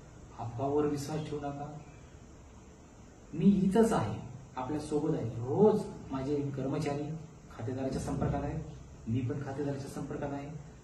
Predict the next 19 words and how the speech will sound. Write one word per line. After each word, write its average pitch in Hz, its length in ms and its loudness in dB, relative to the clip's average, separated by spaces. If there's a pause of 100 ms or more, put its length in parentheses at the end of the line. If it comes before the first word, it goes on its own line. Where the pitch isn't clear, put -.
(120)
सर्व 190 380 2 (1000)
नियोजन 165 460 6
चालू 151 320 0
आहे, 117 200 0 (640)
असं - 220 -8
काही 147 300 2
अडचण 165 380 2
नाही. 156 120 0
आपण 165 420 -2 (960)
माझ्यावर 143 340 2
जो 165 120 4
विश्वास 170 380 0
आजपर्यंत 160 400 2
ठेवला, 117 260 -2 (160)
तसा 135 180 -2
अजून 175 300 0
थोडा 143 260 -2
ठेवा. 113 200 -2 (1000)
लवकरच 160 560 2